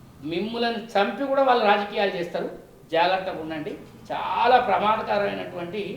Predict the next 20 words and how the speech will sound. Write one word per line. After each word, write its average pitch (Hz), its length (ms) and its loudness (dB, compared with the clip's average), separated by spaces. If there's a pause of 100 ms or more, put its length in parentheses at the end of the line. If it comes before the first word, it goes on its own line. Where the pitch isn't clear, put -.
(520)
కల్వకుంట్ల 208 560 0 (140)
కాదు, 190 180 -2 (200)
అది 180 120 -6 (100)
కంత్రి 202 280 2 (100)
కుట్ల. 190 240 -4 (360)
ఆ - 20 0 (120)
కుటుంబమే 196 520 -4
అలాంటి 190 260 0 (100)
కంత్రి 170 320 -6
గల్లాలు. 156 400 -4 (520)
వాళ్ళతో 156 340 2
వాళ్ళు 170 220 0
అసలు 151 140 -10 (100)
నమ్మనే 202 300 0
నమ్మొద్దు 165 280 -2
ఎవరు. - 140 -8 (840)
జర్నలిస్టుల 277 400 0
మీద 247 160 -4
ఎన్ని 254 180 -6
దాడులు 240 300 4